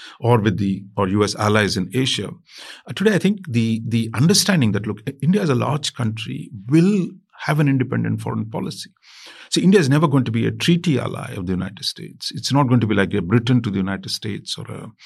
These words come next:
Australia or Japan to the United States. The relationship, uh, is, uh, is one that as a, as a large country that's going to build a relationship on the basis of a, a negotiated terms of engagement.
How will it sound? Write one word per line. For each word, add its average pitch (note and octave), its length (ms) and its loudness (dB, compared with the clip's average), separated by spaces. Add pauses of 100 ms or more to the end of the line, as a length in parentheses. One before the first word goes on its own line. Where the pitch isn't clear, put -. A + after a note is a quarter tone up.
(560)
Australia A2 420 4
or G2+ 60 2
Japan A#2+ 440 0
to A2+ 80 -4
the F2+ 80 -2
United F#2 340 -6
States. - 480 -10 (360)
The C#3 100 0
relationship, E3+ 800 2 (260)
uh, - 140 -4 (200)
is, D3+ 400 0
uh, B2+ 240 0 (300)
is A#2 180 2
one E3+ 320 4
that A#2+ 300 -2
as A2+ 120 -2
a, A2+ 200 0
as G#2+ 120 -4
a A2+ 60 2
large A2+ 400 2
country - 380 -4
that's A#2 240 -8
going A#2+ 220 0
to A2+ 360 -2 (640)
build G3 220 4
a G#3 40 4
relationship D3+ 540 2
on F#3 140 4
the E3+ 80 4
basis G#3 260 2
of F#3 160 -2
a, C#3+ 160 2 (100)
a C#3 60 0
negotiated A#2+ 600 0
terms G#2+ 260 0
of A2 100 -10
engagement. - 540 -8